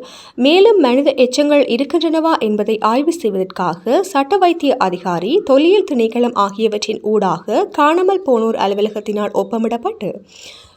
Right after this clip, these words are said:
குறித்த உத்தேச பட்ஜெட்டானது தாக்கல் செய்யப்பட்டுள்ளது. குறித்த பட்ஜெட்டானது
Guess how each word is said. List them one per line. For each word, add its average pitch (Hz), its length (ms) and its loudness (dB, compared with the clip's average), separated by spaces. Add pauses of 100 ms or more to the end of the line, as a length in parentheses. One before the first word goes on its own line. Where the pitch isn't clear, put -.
குறித்த 370 360 6
உத்தேச 392 440 0
பட்ஜெட்டானது 214 760 0
தாக்கல் 254 420 0
செய்யப்பட்டுள்ளது. 160 760 -4 (420)
குறித்த 247 260 2
பட்ஜெட்டானது 202 720 0